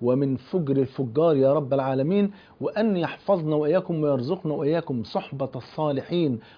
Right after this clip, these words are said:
والطيبين من عباد الله الصالحين، اللهم آمين.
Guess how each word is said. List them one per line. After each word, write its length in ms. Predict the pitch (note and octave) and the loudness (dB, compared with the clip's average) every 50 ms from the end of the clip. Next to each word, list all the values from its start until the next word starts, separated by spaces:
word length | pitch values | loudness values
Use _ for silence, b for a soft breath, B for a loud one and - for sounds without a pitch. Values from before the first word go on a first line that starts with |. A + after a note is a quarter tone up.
| B B | B B
والطيبين 840 | - C#3 D#3 D3+ - - F3+ F3 F3+ D#3+ D#3 D3 D3 G3 G#3 G3+ F#3+ | 2 2 2 2 0 -2 -2 0 2 2 2 2 2 2 2 2 2
من 220 | D#3+ D3+ E3 F3 E3+ | 2 0 0 0 0
عباد 380 | C3+ D3 D3 D#3+ F3+ E3+ C#3+ | 0 0 2 2 2 2 2
الله 280 | C#3+ C#3+ D3 E3 D#3+ C#3 | 2 0 0 0 0 -2
الصالحين، 680 | C#3 - - - D3 C3+ B2+ A2+ - F3 F3+ F#3 F3+ F3+ B B B B B - | -4 -6 0 2 2 2 2 0 -2 -2 -2 -2 -2 -4 B B B B B -2
اللهم 380 | C#3 C#3 D#3+ E3 D3+ C#3 C3+ B2 | 0 2 2 2 0 0 -2 -2
آمين. 360 | B2 A#2+ A#2 A2 G#2 G2 | -2 -2 -2 -2 -4 -6